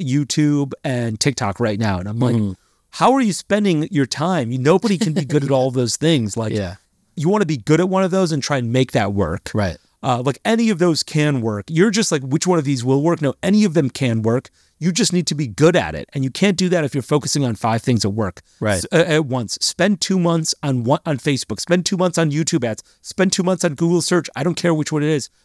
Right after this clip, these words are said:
Speaker 1: Pick one, get really good at it, and say, "Can I make this work for my brand?" If after two months, you're like, "I haven't been able to move the needle," move on to the next one. If you've
Speaker 2: Mm-hmm.
Speaker 1: felt like, "Hey, look, I need a thirty dollar cac, it started at eighty and now it's at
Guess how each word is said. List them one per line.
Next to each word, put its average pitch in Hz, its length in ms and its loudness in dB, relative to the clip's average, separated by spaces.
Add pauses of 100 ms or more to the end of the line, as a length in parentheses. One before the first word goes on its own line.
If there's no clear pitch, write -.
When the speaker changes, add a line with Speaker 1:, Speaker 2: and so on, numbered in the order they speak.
(180)
Speaker 1:
Pick 185 240 2
one, 165 240 0
get 165 180 0
really 165 220 4
good 139 180 0
at 139 180 -2
it, 147 40 -2
and 123 140 -4
say, 127 140 -2
"Can 147 220 -4
I 147 80 2
make 139 260 0
this - 160 -6
work 127 180 0
for 127 100 -2
my 107 160 2
brand?" - 440 -4 (360)
If - 40 -6
after 214 240 4
two 196 220 -4
months, 190 400 -2
you're 147 240 2
like, 143 320 -2
"I 160 140 2
haven't 185 200 0
been 175 120 2
able 151 220 0
to - 80 -8
move 135 280 0
the 143 80 0
needle," 170 480 0 (260)
move 156 160 -2
on 156 180 2
to 127 100 -8
the 120 80 -4
next 123 260 -4
one. 101 220 -10
If 139 100 -8
you've 160 160 2
Speaker 2:
Mm-hmm. 110 140 -2
Speaker 1:
felt 220 200 0
like, 190 200 0
"Hey, 175 120 2
look, 151 300 2 (460)
I 170 100 2
need 190 160 0
a 180 60 4
thirty 170 280 0
dollar 151 280 2
cac, 143 320 -2
it 127 80 -4
started 151 360 0
at 135 80 -4
eighty 139 340 0
and 113 100 -2
now 117 160 2
it's 135 120 -2
at 123 120 -4